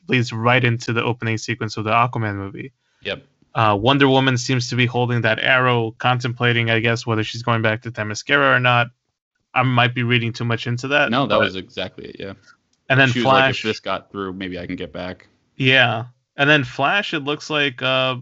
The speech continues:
Speaker 1: I don't know what he's doing. <laughs> I think
Speaker 2: He,
Speaker 1: he
Speaker 2: he got the job in the lab.
Speaker 1: So he's on his way to become a C S I. So it, it kinda set everybody up in terms of, like, maybe there's what I guess originally was supposed to be their spin-off movies.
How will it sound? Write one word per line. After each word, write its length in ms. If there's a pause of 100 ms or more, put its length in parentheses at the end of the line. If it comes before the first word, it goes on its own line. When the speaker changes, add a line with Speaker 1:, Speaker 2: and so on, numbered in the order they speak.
(440)
Speaker 1:
I 120
don't 120
know 120
what 140
he's 140
doing. 360
<laughs> 60
I 80
think 160
Speaker 2:
He, 120
Speaker 1:
he 220
Speaker 2:
he 60
got 260
the 80
job 360
in 140
the 260 (360)
lab. 420 (640)
Speaker 1:
So 220
he's 180
on 160
his 100
way 140
to 80
become 300
a 40
C 180
S 180
I. 300 (220)
So 720 (480)
it, 300 (480)
it 180
kinda 220
set 240
everybody 480
up 180
in 80
terms 300
of, 120
like, 220
maybe 240
there's 300 (220)
what 380
I 120
guess 200
originally 400
was 220
supposed 460
to 60
be 100
their 160
spin-off 440
movies. 420